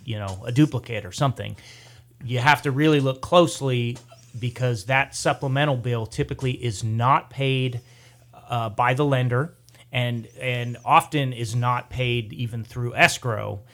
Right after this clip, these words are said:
Uh, so it, if, if a homeowner, a new homeowner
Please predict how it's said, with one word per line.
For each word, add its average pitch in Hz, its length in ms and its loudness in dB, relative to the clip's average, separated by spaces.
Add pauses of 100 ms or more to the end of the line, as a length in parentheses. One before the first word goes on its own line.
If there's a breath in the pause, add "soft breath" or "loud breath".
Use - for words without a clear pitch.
(340 soft breath)
Uh, 110 240 -4
so 117 460 -2
it, 120 200 -2 (280)
if, - 300 -12 (100)
if 120 280 -8
a 117 120 -6
homeowner, 143 680 2
a 120 80 0
new 127 180 4
homeowner 135 680 2